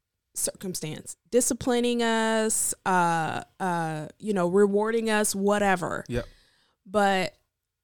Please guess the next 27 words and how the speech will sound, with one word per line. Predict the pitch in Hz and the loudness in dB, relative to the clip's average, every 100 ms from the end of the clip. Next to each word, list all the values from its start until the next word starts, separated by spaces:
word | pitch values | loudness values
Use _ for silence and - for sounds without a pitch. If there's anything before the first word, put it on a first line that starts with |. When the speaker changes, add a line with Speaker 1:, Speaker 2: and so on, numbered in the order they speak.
| _ _ _ _ _ _ _ _ _ _ _ - | _ _ _ _ _ _ _ _ _ _ _ 0
Speaker 1:
always | 247 285 302 294 | 4 4 4 0
come | - 262 247 | -4 -2 0
together, | 247 226 220 214 220 220 220 220 _ | -2 0 0 0 0 0 0 -4 _
always | 208 226 240 | -2 2 0
come | - - 240 233 | -2 -2 -2 0
on | 202 196 | -2 0
one | 190 202 | 0 0
accord | 208 - 190 185 | -2 0 0 0
with | 185 | -4
the | 180 | -4
Lord | 180 175 165 147 170 | -2 0 0 -2 -2
when | 170 175 | -2 0
you're | 170 | -2
disciplining | 170 - 185 196 202 208 | -2 -6 -6 -6 -4 -2
your | 214 | -4
kids. | - 170 156 156 151 - - _ _ _ - | -6 -6 -4 -4 -6 -10 -12 _ _ _ -2
Uh, | 202 - 240 | -2 -2 -4
it, | 277 _ _ - - | -6 _ _ -14 -4
<laughs> | - - 311 | -4 0 0
always | 453 523 | 2 0
come | - 320 269 | -2 0 2
on | 226 | 2
one | 233 233 | 0 0
accord | - 226 208 | 0 0 0
with | 208 | -2
the | 190 | -4
Lord | 185 185 185 175 | -2 0 0 -2